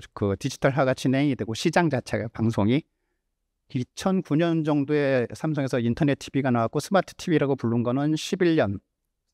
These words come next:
앱스토어가 나오면서 불렀고요. 거의 요, 요 시기쯤에 이제, 아, 옴니아 나왔다가 완전 망하고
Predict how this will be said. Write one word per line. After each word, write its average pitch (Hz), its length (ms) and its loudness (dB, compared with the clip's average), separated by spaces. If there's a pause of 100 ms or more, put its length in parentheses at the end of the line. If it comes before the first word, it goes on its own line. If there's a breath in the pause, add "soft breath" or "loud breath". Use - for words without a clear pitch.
(120)
앱스토어가 135 460 0
나오면서 107 380 0
불렀고요. 110 460 -2 (580)
거의 165 280 0
요, 151 180 2
요 180 160 2
시기쯤에 190 640 0
이제, 127 300 0 (500)
아, 117 240 -2
옴니아 160 440 2
나왔다가 113 640 -2
완전 113 260 0
망하고 110 560 0